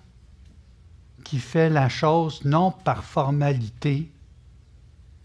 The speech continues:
mais par un désir et un souci de plaire à Dieu.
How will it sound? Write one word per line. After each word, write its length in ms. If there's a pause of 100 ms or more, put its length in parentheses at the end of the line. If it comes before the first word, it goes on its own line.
(920)
mais 400
par 440
un 160
désir 680
et 120
un 160
souci 680 (1080)
de 120
plaire 480
à 120
Dieu. 360